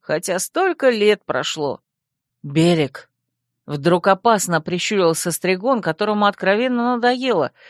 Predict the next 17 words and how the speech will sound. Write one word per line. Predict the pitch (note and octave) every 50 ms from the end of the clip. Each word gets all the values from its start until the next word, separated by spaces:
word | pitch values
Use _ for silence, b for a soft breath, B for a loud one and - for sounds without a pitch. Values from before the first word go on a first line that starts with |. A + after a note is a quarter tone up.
| b b
что | - - -
его | F#3+ F#3+ F#3 F#3 F#3
обсуждают | F#3 F3 - - F3 D#3+ D#3+ G3+ A3 A#3+ A3 G3+ F3
безо | D#3+ E3+ E3+ F3 F3
всякого | E3+ - - F#3 F3 - E3 E3 E3+
стеснения, | - - F3 E3 - F3 G3+ G#3+ A3 G#3 F3+ D3+ C#3 B2+ - _ _ _ _ _
причем | F#3 F3+ F3+ - - F#3+ F3+
в | E3+
его | E3+ F3 F3 F3 F3 E3+
же | D#3 E3+ D#3+
присутствии. | - F3+ F#3 F#3 - A3+ F#3+ - - - C#3+ B2+ B2 - - _ _ _ _ _ _ _ _ _ _ _ _ _ _ _ _
Ты | - C#3 C#3
что, | - - - - F3+ D#3+ D3 C3 - _ _ _ _ _ _ _ _ _ _
намеренно | - C#3+ C#3+ D3 D3 D3 D3+ D#3 D#3 D3+ D#3 D3+ D3 D3 D3
истратил | C#3 - - D3+ D3+ D3+ C#3+ - D3+ C#3+
всю | C3 - - D3 C#3
травку | - C3+ C3+ C3+ C3+ C3+ - - D#3+ D#3+ -